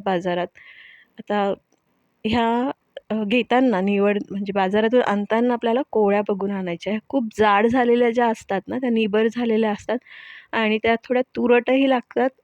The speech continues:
शिवाय शिजायलाही त्यांना वेळ लागतो. बघताना छान अशा बारीक कोवळ्या शेंगा बघून आणायच्या.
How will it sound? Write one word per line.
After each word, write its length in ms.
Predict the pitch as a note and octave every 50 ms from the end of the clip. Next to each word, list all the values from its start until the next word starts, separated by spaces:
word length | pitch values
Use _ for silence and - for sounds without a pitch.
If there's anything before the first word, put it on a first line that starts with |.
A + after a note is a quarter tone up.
| _
शिवाय 500 | - - - B3 A#3 A#3 A#3 A#3 B3 D4 - - _ _ _ _ _ _ _ -
शिजायलाही 680 | - - A#3+ A#3 A3 A3+ A#3+ A#3 A#3 A#3 A3+ A#3 A#3+
त्यांना 320 | A#3 A#3 A#3 A3 A3 A#3+ C4
वेळ 300 | A#3+ G#3+ G3+ G3 G3+ G#3
लागतो. 360 | F#3+ F#3+ - _ _ - F#3 - - _ _ _ _ _ _ _ _ _ _ _ _ _ - -
बघताना 600 | G#3+ A3+ A3 - _ - A3+ A#3 A#3+ B3 B3 C4+ C#4 -
छान 160 | C#4+ B3 A#3
अशा 200 | A#3+ - - B3+
बारीक 360 | A3 G#3 G#3 G3 G3 G#3 A3+ - _ _
कोवळ्या 300 | - A3+ G#3 G3 G3+ G#3 G#3+
शेंगा 280 | - B3 A#3 A3+ A#3+ -
बघून 340 | G3 G3+ F#3+ F#3 A3 A3+
आणायच्या. 480 | G#3 G3 G#3 G3 F#3 F3+ - - -